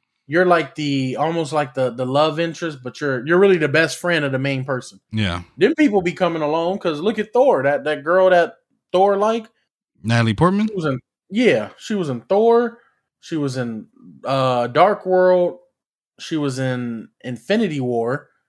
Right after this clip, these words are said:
Speaker 1: Like, you, you getting checks.
Speaker 2: Mm-hmm.
Speaker 1: Awkwafina, this is a check. You, you can come up in Avengers start game.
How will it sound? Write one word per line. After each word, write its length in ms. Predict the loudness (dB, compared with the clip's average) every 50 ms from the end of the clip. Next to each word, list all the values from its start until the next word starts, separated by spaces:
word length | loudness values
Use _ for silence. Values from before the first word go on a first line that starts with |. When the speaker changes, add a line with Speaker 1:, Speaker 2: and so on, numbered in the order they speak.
| _ _ _ _ _ _ _ _ _ _ _ _ _
Speaker 1:
Like, 240 | -4 -4 -2 -2 -4
you, 100 | -6 -10
you 180 | -6 -6 -6 0
getting 240 | 2 2 4 4 2
checks. 640 | 2 2 2 2 2 0 -2 -4 -6 -10 -10 -12 _ _ -6
Speaker 2:
Mm-hmm. 340 | -6 -4 -4 -4 -4 -6 -8 -10 _ _ -4
Speaker 1:
Awkwafina, 560 | -4 -2 -2 -2 0 2 2 2 2 0 2
this 180 | 0 0 -2 -2
is 120 | -4 -2
a 140 | -2 -4 -4
check. 440 | -4 -4 -2 0 0 0 0 -2 -4 -4
You, 160 | -4 -4 -2
you 140 | -4 -6 -2 -2
can 160 | 0 0 2
come 220 | 4 4 4 4
up 180 | 4 2 2 0
in 240 | -2 -2 -2 -6 -8 -14 _ _ _ _ _ _ _ _ _ _ _ _ -2
Avengers 960 | -2 0 2 4 4 4 2 0 -2 -2 0 0 -2 -2 -6 -10 -12 -14 -18 _ _ _ _ _ _ _ _ _ _ _ _ _ _ _ _ _ _ _ _ _ _ _ _ _ _ _ _ _ _ _ _ _ _ _ _ _ _ _ _ _ _ _ _ _ _ _ _ _ _ _ _ _ _ _
start 380 | -18 -2 2 2 2 2 0 -2
game. 320 | -6 -6 -6 -10 -14 -12